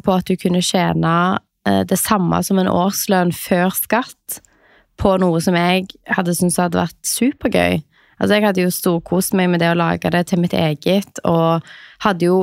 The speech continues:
tenkt veldig langsiktig på de tingene, de valgene jeg hadde gjort når jeg, eh, oppgraderte. Og hadde ikke nødvendigvis tenkt at, ok, hvis jeg bytter kjøkkenet her, så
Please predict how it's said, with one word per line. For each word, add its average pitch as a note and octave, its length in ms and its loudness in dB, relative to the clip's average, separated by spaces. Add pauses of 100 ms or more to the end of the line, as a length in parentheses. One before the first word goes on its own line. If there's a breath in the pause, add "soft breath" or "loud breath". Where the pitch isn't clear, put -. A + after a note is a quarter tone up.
(160)
tenkt G3 320 0
veldig F3 240 2
langsiktig F3 520 -2
på F#3 80 0
de F3 120 -2
tingene, F3 480 2
de E3 120 0
valgene E3+ 360 0
jeg E3+ 80 0
hadde E3 160 0
gjort - 320 -4
når E3 240 2
jeg, E3 320 -2 (360)
eh, F3+ 340 0 (140)
oppgraderte. A3+ 720 0 (840 loud breath)
Og F3 320 2 (100)
hadde E3 220 0
ikke G3 180 0
nødvendigvis F3 400 0
tenkt E3 240 0
at, E3 120 -2
ok, - 140 -4 (120)
hvis E3 140 -2
jeg D#3 120 -4
bytter E3 240 -4
kjøkkenet E3 400 -2
her, E3 320 2
så D#3+ 200 0